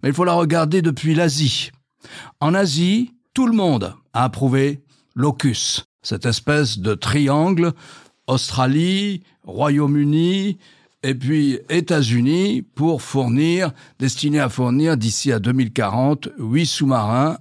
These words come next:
à propulsion nucléaire pour organiser un système de dissuasion face à l'expansionnisme chinois. Je vous cite, l'Inde, bravo. Le Japon, bravo.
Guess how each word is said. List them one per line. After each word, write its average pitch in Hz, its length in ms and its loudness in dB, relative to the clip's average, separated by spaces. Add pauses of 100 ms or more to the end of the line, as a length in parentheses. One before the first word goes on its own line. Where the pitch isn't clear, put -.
à 107 100 -2
propulsion 120 720 -2 (400)
nucléaire 127 960 0 (240)
pour 147 460 0 (120)
organiser 147 880 2 (100)
un 117 100 2
système 151 640 0
de 113 100 -2
dissuasion 139 880 0
face 143 380 -2
à 117 40 2
l'expansionnisme 120 920 0
chinois. 117 480 -2 (540)
Je 139 140 0
vous 151 140 2
cite, - 400 -4
l'Inde, 175 640 0
bravo. 127 480 0 (280)
Le 135 120 0
Japon, 196 600 0 (160)
bravo. 147 500 0